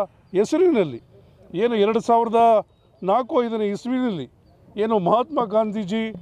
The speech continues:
ರೋಜ್ಗಾರ್ ಯೋಜನೆ ಏನು ಸ್ಥಾಪನೆ ಆಯಿತು, ಇಡೀ ದೇಶದ, ಆ, ರೈತರಿಗೆ, ಕಾರ್ಮಿಕರಿಗೆ, ನಿರುದ್ಯೋಗಿಗಳಿಗೆ ಏನು ಉದ್ಯೋಗನ ಸೃಷ್ಟಿ ಮಾಡಬೇಕು ಅಂತ ಒಂದು ದೊಡ್ಡ ಕಾರ್ಯಕ್ರಮನ ಪ್ರತಿ ವರ್ಷ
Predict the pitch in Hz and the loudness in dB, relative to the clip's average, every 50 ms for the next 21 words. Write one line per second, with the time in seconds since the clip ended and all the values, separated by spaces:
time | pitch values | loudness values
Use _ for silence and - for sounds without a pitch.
0 | - - - _ - 185 226 262 202 202 247 269 262 247 214 214 214 170 196 156 | -20 -20 -10 _ 0 0 0 0 0 2 2 2 2 2 2 0 0 0 -4 -6
1 | 131 - _ - - - - - - - - - - - - - - 208 247 262 | -6 -8 _ -18 -18 -16 -12 -12 -12 -12 -14 -20 -20 -20 -16 -8 -4 -2 0 2
2 | 254 240 233 226 214 202 196 180 156 - - - 214 262 311 302 285 262 220 196 | 2 2 2 2 2 0 -2 -2 -6 -8 -2 0 0 0 0 -2 -2 0 0 0
3 | 165 139 - 175 170 - _ _ _ _ _ _ - 185 247 247 233 185 - 185 | -2 -4 -8 -12 -12 -12 _ _ _ _ _ _ -12 -8 -6 -6 -6 -4 -2 0
4 | 233 254 - - 254 240 240 233 226 220 208 - _ _ _ _ _ _ - - | 0 0 0 -2 0 2 4 4 4 4 2 0 _ _ _ _ _ _ -20 -20
5 | - - 214 190 185 202 240 269 269 - 269 233 202 139 117 104 - - - - | -4 0 2 4 4 4 2 0 0 -2 -2 -4 -4 -4 -8 -14 -20 -20 -20 -20
6 | - - - - 196 220 262 285 254 254 208 - 214 185 156 123 113 - - - | -20 -16 -2 0 2 2 4 2 0 0 -2 -2 -4 -4 -4 -6 -12 -16 -18 -20
7 | - - 170 170 208 247 285 285 247 269 262 254 226 220 190 185 180 165 147 139 | -18 -10 -2 -2 2 2 2 0 2 0 0 0 0 -2 -2 -2 -2 -2 -4 -6
8 | 131 - _ _ - _ _ - 220 233 208 175 202 160 170 269 302 294 285 277 | -8 -8 _ _ -20 _ _ -8 -6 -4 -2 -2 -2 0 2 0 2 2 2 0
9 | 269 - - 220 - - 233 220 214 208 208 185 196 190 170 - 196 196 185 170 | -2 -2 -4 -8 -10 -8 -8 -2 -2 -2 -2 -2 -4 -6 -4 -4 -4 -4 -2 0
10 | 202 196 202 190 - - - - - - - 220 208 202 202 143 190 226 254 277 | 0 0 0 0 -2 -8 -20 -20 -20 -6 -6 -4 -4 -4 -2 0 0 0 2 2
11 | 285 - - - 208 247 285 294 - 269 269 247 196 160 135 113 - - - - | -2 -2 2 2 2 2 2 0 0 0 0 0 0 -2 -4 -4 -10 -18 -20 -20
12 | - - - _ - - - - 196 220 220 - 277 262 240 226 233 233 - 269 | -20 -20 -20 _ -20 -20 -10 -2 -2 -2 0 0 -2 -2 0 0 0 0 2 2